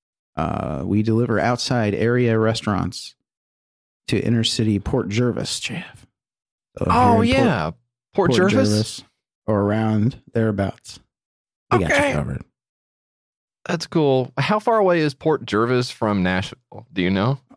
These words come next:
Speaker 1: Oh, God, off the top of my head?
Speaker 2: Yeah.
Speaker 1: It couldn't be more than three hours.
Speaker 2: To Port
Speaker 1: Three.
Speaker 2: Jer-, to all the way to Port Jervis? Well, you're talking downtown.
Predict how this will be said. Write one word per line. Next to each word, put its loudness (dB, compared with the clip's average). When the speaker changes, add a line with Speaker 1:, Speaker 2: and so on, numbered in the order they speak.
Speaker 1:
Oh, 0
God, 0
off -6
the -20
top -2
of 0
my 0
head? -2
Speaker 2:
Yeah. 0
Speaker 1:
It -4
couldn't 2
be 4
more 2
than 2
three 0
hours. -2
Speaker 2:
To -2
Port 2
Speaker 1:
Three. 2
Speaker 2:
Jer-, 2
to -4
all 2
the 2
way 2
to -2
Port 0
Jervis? 0
Well, 2
you're 0
talking 0
downtown. -4